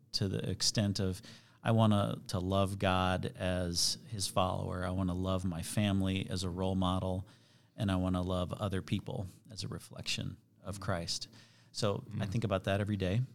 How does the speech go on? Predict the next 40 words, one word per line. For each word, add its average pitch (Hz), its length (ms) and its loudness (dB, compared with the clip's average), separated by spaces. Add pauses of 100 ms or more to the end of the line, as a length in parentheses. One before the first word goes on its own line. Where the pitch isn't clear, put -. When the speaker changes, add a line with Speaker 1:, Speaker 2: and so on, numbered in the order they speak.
(180)
Speaker 1:
and 98 500 0 (360)
I 95 160 -4 (220)
wanna 98 520 -2 (200)
live 101 140 -2
my 92 140 -2
life 92 360 -4
like 90 280 -2
that. 95 320 2
So 120 240 8
I, 113 80 8
I, 101 280 0 (180)
I 101 60 0
would 101 140 0
hope 104 280 0 (100)
that - 300 -6
when 101 160 -6
it's - 140 -6
my 92 120 -4
kids 92 360 -2
or 92 80 -6
somebody 95 400 -2
I 87 100 -2
know, 98 400 0 (600)
uh, 95 140 0
looks 92 240 -2
back, 101 360 0 (280)
they 104 140 0
would, 104 340 0
in 113 120 2
their 104 160 4
own 120 160 6
words, 95 180 0
probably - 240 -2
say - 180 0
something 95 600 -2 (160)
that 98 220 -10
that 90 140 -2
would 101 100 -4
be 104 100 -2
true. 180 240 -2